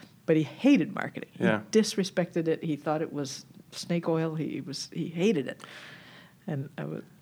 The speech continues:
Speaker 1: I have
Speaker 2: Yeah.
Speaker 1: to say that even growing up as an engineer, I always appreciated marketing.
Speaker 2: I appreciate that.
Speaker 1: Yeah.
Speaker 2: My dad was a sales guy at dec.
Speaker 1: Really?
Speaker 2: And, um,
Speaker 1: That's cool.
Speaker 2: Yeah. And, um, and my father had great,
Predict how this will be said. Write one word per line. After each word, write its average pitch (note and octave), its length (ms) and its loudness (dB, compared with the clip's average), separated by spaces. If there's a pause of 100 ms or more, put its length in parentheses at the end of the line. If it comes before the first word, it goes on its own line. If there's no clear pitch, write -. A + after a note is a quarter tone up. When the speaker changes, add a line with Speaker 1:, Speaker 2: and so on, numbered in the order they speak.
(140)
Speaker 1:
I D3+ 120 -4
have D#3+ 140 0
Speaker 2:
Yeah. - 40 -10
Speaker 1:
to - 60 -8
say D#3+ 200 2
that C#3+ 180 -2
even A3+ 380 4 (140)
growing F3+ 240 6
up G#3 120 4
as A3+ 120 8
an A#3 100 8
engineer, B3 480 6 (420)
I E3 140 0
always D3+ 220 2
appreciated C#3 480 -4
marketing. - 340 -6
Speaker 2:
I A#2+ 40 2
appreciate A2+ 460 4
that. F2+ 220 2 (320)
Speaker 1:
Yeah. E3+ 120 -2 (140)
Speaker 2:
My C3 120 8
dad D3+ 180 10
was C3 140 6
a - 20 2
sales B2 300 6
guy F#2+ 160 6
at F2 80 0
dec. F2 240 -2 (800)
Speaker 1:
Really? B3 300 6
Speaker 2:
And, G2 400 4
um, F#2+ 420 2
Speaker 1:
That's E3 220 0
cool. E3+ 260 -2 (160)
Speaker 2:
Yeah. G2+ 260 0 (540)
And, G#2 340 2
um, G2 460 0 (100)
and A#2 100 0
my A#2+ 140 8 (200)
father A#2+ 320 10
had G#2+ 180 6
great, A2 220 6